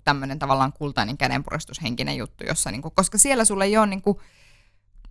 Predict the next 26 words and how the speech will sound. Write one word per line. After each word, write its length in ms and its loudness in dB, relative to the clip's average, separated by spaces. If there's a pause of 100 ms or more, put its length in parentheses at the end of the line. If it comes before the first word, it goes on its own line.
(220)
sun, 260 4
sun 220 4
täytyy 360 4
tehdä 320 4
myös 340 0
tulosta 560 4
ja 140 0
tavallaan 440 4
se, 240 4
se 140 2
niinku 360 2
liittyy 420 2
jotenkin 380 0
siihen 260 4
sellaiseen, 380 2
että 100 -2
sä 60 2
oot 100 2
myös 260 0
vastuussa 520 2
siitä, 360 2
että 180 -6
se 140 -4
yritys 420 -2
voi 140 4
hyvin. 360 -2